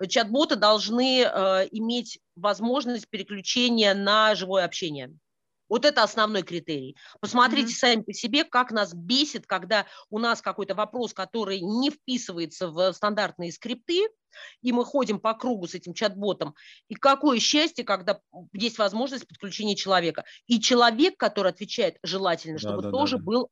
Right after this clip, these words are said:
Speaker 1: экспертом. Не мальчик или девочка, который сидит и зачитывает скрипты, это сразу считывается, это раздражает страшно,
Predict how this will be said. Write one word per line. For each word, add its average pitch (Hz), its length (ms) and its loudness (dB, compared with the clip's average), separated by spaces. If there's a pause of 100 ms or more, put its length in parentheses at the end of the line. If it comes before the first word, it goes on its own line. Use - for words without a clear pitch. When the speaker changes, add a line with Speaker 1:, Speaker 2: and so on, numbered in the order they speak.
Speaker 1:
экспертом. 226 1040 2 (360)
Не 240 160 6
мальчик 320 540 6
или 320 120 4
девочка, 262 400 -2
который 208 280 -4
сидит 220 320 -8
и 190 40 -8
зачитывает 202 560 -2
скрипты, 226 580 -4
это 220 200 -2
сразу 214 360 0
считывается, 226 640 -2
это 196 120 -4
раздражает 208 600 0
страшно, 208 460 -4